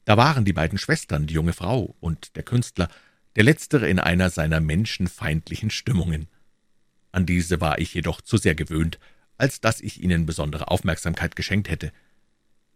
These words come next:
Er stellte mich nicht einmal seiner Frau vor, so dass diese Höflichkeitsform notgedrungen seiner Schwester Marianne zufiel,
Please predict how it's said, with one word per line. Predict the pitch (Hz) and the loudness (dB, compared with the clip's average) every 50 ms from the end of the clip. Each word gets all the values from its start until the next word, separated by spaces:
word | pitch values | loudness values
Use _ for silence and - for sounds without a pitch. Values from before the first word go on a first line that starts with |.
| _ _ - | _ _ -2
Er | 123 | 0
stellte | - - 139 147 139 147 | 4 6 6 6 6 4
mich | 135 123 - | 2 2 2
nicht | 143 143 - - - | 2 0 0 0 2
einmal | 107 110 110 107 107 | 2 4 4 4 4
seiner | 110 107 110 117 | 4 4 4 2
Frau | - - - 135 147 151 | 0 0 -2 0 0 0
vor, | - - - 80 73 67 - - | -2 -2 -2 -2 -2 -2 -4 -10
so | - - 87 80 | -6 -4 -2 0
dass | 80 87 80 - - | 0 0 -2 -2 -4
diese | - 82 78 - 87 82 - | -6 -6 -4 -2 -2 0 0
Höflichkeitsform | 120 123 - 92 82 - - 82 78 - - - 87 82 78 82 | 0 0 -2 -4 -12 -8 -6 -6 -6 -6 -6 -4 -2 0 2 2
notgedrungen | 82 78 76 76 - - - 78 80 85 85 87 92 92 | 2 2 0 -2 -2 -4 -4 -2 0 0 2 2 2 2
seiner | 95 87 85 90 95 | 2 2 2 2 0
Schwester | - - - 101 - - - 117 | 0 -2 -2 -4 -4 -2 0 0
Marianne | 113 107 104 120 123 120 107 92 78 | 2 2 2 2 2 2 2 2 2
zufiel, | - - - 82 - - 87 82 | 0 -4 -6 -6 -4 0 0 0